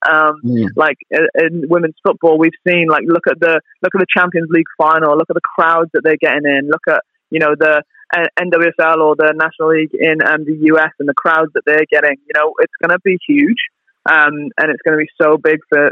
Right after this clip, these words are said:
Speaker 1: for New Zealand. Um, so it's gonna be extremely exciting, and I think,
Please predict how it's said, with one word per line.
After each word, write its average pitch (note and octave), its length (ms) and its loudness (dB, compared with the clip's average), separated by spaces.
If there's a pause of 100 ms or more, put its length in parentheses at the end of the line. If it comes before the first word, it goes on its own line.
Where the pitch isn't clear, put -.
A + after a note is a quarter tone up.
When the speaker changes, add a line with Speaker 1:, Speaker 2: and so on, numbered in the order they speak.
Speaker 1:
for D#3+ 80 0
New D3 240 0
Zealand. C#3+ 580 0
Um, C3+ 400 0
so C3+ 60 2
it's A#2 160 -6
gonna D3 120 0
be C#3 220 0
extremely C#3 680 -2
exciting, C3 560 -2
and A#2+ 100 0
I B2 40 0 (120)
think, B2+ 180 -2